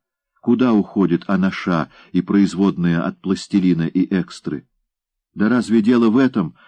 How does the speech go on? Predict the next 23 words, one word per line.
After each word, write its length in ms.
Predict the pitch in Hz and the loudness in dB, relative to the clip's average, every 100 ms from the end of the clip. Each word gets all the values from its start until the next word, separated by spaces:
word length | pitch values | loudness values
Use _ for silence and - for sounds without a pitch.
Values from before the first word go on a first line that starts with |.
| _ | _
куда 300 | - 98 98 | -2 0 0
уходит? 600 | 90 - 104 82 71 _ _ _ _ _ _ _ _ | -2 -2 -2 0 -4 _ _ _ _ _ _ _ _
Почему 580 | 113 107 - 113 139 131 | -4 -2 0 2 2 2
это 280 | 120 127 120 | 0 0 -2
происходит? 1120 | - 107 101 - - - 127 120 90 - _ _ _ _ _ _ _ _ - | 0 0 0 -2 -10 0 2 2 -2 -6 _ _ _ _ _ _ _ _ -4
Почему 460 | 110 - 113 139 | -2 0 2 2
возможно 600 | 120 113 85 127 127 127 | 2 0 2 2 2 0
такое 420 | 120 113 - 123 117 | -2 -2 0 2 2
в 100 | 101 | 2
нашей 400 | 123 127 120 104 | 0 0 0 2
жизни, 640 | 104 139 135 107 76 62 _ _ - | 4 4 4 0 -6 -10 _ _ -8
в 120 | 80 | -2
нашем 400 | 101 131 131 117 | -2 0 0 0
обществе, 760 | - 143 156 - 127 - 104 90 _ _ _ - | 2 2 2 -2 -4 -2 0 0 _ _ _ -6
которое 460 | 95 101 107 107 | -4 0 2 2
на 140 | 104 107 | 2 4
весь 320 | 113 113 - | 2 0 -2
мир 280 | 104 117 98 | 0 2 0
провозгласило, 840 | 98 98 85 90 101 - 120 104 | 0 0 0 0 -2 0 2 2
что 240 | 98 104 | 0 -2
наша 380 | 95 117 113 - | 0 0 -2 -4
социальная 680 | 92 104 92 113 117 107 98 | -4 -4 -4 -4 -2 0 0
система 680 | - 90 - 123 127 117 | -2 -8 -4 0 2 0